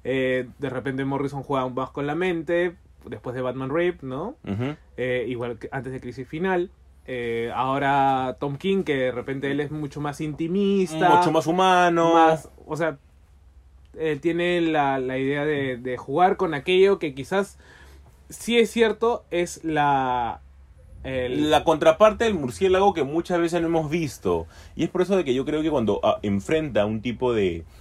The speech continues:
Speaker 2: ah, de enemigo específico como es el de Bane en City of Bane,
Speaker 1: Ujú.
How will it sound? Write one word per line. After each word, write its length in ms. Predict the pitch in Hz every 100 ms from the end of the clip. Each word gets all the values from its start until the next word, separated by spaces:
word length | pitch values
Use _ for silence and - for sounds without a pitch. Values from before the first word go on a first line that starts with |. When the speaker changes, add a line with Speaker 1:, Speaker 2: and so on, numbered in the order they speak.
| - - - - -
Speaker 2:
ah, 560 | - 98 95 95 95 95
de 240 | 98 107 113
enemigo 720 | 117 117 160 185 117 101 - - - - - - -
específico 800 | 123 113 113 131 190 156 104 113
como 280 | 113 107 107
es 180 | 117 -
el 120 | 123
de 100 | 104
Bane 420 | 104 127 127 127
en 120 | 101 95
City 320 | 127 117 120
of 160 | 113
Bane, 260 | 123 131 156
Speaker 1:
Ujú. 420 | 160 151 151 175